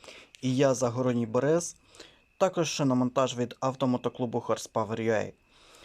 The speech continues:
Сьогодні в нас на відеоогляді два пістолета. Один Intertool, яким я уже користуюсь більше ніж п'ять років,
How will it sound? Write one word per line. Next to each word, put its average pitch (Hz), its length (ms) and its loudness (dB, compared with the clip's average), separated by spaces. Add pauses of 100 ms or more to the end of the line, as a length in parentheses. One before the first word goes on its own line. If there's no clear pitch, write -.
(320)
Сьогодні 160 440 2
в 151 60 4
нас 139 340 2
на 123 340 2 (240)
відеоогляді 147 1160 0 (720)
два 131 580 2 (160)
пістолета. 127 720 0 (800)
Один 147 340 4
Intertool, 156 840 2 (360)
яким 156 360 2
я 143 120 8
уже 139 380 2
користуюсь 135 920 0 (440)
більше 131 680 2
ніж 127 360 2
п'ять 120 460 0
років, 147 500 0